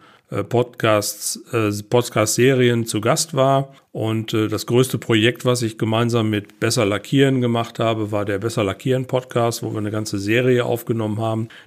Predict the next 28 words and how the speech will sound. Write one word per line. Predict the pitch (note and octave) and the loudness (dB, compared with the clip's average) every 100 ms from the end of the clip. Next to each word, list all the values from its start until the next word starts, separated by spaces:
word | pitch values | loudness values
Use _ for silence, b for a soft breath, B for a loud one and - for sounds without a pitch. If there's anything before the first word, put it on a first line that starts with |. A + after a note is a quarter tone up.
| - | 0
die | A2 | 0
auch | A2+ | 4
heute | A#2+ B2 | 2 2
noch | A2+ A2 - - | 0 -2 -4 -10
aktuell | - - - A#2 A#2 | -10 -6 -4 0 4
läuft, | A#2 A2+ A2+ A2+ - b - | 4 4 2 -2 -10 b -6
unter | A#2 A#2 A2 | -2 2 2
dem | A2 | 0
Titel | - B2 A#2 A2+ A2 G#2 G2+ - | 0 -2 2 2 4 0 -6 -2
Praxistipps | B2 B2+ B2 - - B2 - - A#2 | 0 0 0 -2 0 -2 -2 -6 -4
mit | G#2+ - - | -4 -4 -6
Markus | G#2 G#2+ G#2 - | -4 -4 -4 0
Füllers. | E3 D#3+ D#3+ D#3+ B B B - | 4 6 4 -2 B B B -4
Und, | A#2+ A#2+ A#2+ - - | 0 0 -2 -6 -4
äh, | B2 - | -4 2
immer | E3 D3 | 4 6
mal | C3 | 6
wieder | A#2+ A#2 | 4 4
so | A2+ | 2
einzelne | F#2 A2+ A#2 G#2+ | 0 -2 0 -2
Podcasts | G2+ A2+ - - G2 G2 - - | -2 -4 -4 -2 -2 -2 -6 -6
zu | - G#2+ G#2+ | -4 -2 -2
speziellen | - G2 - G#2 G#2 G#2 | -6 -6 0 0 2 -2
Themen, | G2+ G#2 G2 G2 G2+ B B - | -2 -2 -2 -4 -8 B B -8
die | G2+ | -4
dann | G#2 G2 F#2+ | -2 -2 -4
aufgezeichnet | G#2+ G#2 - - - - - | -4 -4 -6 -10 -10 -14 -12
wurden. | - - - | -12 -12 -16